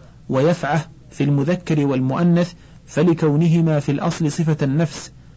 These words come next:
أي نفس ربعة ويفعة. وإما في الاسم الجامد، وهي أسماء مسموعة قليلة، نحو: "امرأة" ورجلة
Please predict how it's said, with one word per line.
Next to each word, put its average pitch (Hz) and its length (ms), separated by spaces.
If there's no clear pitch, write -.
أي 190 240
نفس 156 320
ربعة 139 580
ويفعة. 139 540
وإما 175 440
في 156 100
الاسم 170 280
الجامد، 160 580
وهي 147 360
أسماء 160 460
مسموعة 151 760
قليلة، 151 460
نحو: 156 280
"امرأة" 156 720
ورجلة 151 880